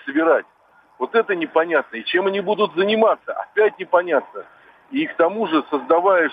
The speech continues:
все вот эти комитеты, э, по защите прав дачников, э, насильников, там, защита прав убийц,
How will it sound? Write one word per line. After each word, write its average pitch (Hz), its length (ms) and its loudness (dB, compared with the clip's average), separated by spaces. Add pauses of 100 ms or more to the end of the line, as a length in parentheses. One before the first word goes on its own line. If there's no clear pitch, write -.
все 185 120 0
вот 175 160 -2
эти 165 200 -4
комитеты, 190 920 -2 (500)
э, 131 260 6 (120)
по 147 320 4
защите 156 420 -2
прав - 380 0
дачников, 165 680 2 (100)
э, 139 260 2 (400)
насильников, 151 840 0
там, 117 520 0
защита - 340 -6
прав 127 240 2
убийц, 160 380 -6